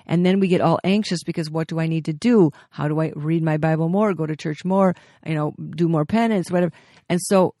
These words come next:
Jesus said, again, "By their fruits you shall know them." So if you reduce that down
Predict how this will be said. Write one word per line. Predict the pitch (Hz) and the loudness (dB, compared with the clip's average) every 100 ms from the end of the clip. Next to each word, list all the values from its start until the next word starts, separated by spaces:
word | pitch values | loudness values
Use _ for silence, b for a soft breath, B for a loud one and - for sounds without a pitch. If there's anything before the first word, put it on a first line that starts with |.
| 160 | -6
Jesus | 175 254 254 220 | -2 0 -2 -2
said, | 285 240 | 0 2
again, | 180 160 | 2 0
"By | 147 147 | 0 0
their | 151 175 | 0 -2
fruits | 175 175 165 - | -2 -4 -4 -2
you | 151 | -6
shall | - 151 | -4 -4
know | 143 139 | -2 -4
them." | - | -6
So | - 156 | -8 -8
if | 165 | -4
you | 165 | -2
reduce | 165 180 180 | 0 0 -2
that | 185 170 - | -2 -4 -2
down | 175 185 202 | 0 2 0